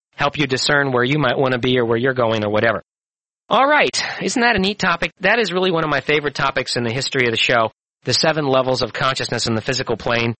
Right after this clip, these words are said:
The stone, the rock, the earth, the air, the fire, the ether, and the messianic. And we're ready to go to the phones. Let's go to a first-time caller on line number, hmm, I can't tell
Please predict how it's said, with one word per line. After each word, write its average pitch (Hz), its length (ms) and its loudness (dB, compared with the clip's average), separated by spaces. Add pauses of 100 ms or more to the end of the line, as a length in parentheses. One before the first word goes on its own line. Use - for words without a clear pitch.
(280)
The 120 80 -2
stone, 156 420 0
the 123 100 0
rock, 131 340 0
the 113 200 -4
earth, 147 320 0
the 139 260 -2
air, 151 180 4
the 127 100 -6
fire, 135 400 0
the 123 120 -4
ether, 135 320 -2
and 131 200 0
the 123 40 0
messianic. 131 800 -2 (540)
And 139 100 -2
we're 143 100 0
ready 175 180 0
to 180 60 -4
go 175 100 2
to 170 80 -2
the 160 80 -4
phones. 185 320 -2
Let's 160 120 -8
go 165 120 2
to 151 80 2
a 135 80 0
first-time 160 540 -2
caller 196 420 2 (340)
on 139 240 2
line 151 360 2
number, 143 600 2
hmm, 143 340 -4
I 131 100 -4
can't 131 240 -4
tell 139 280 0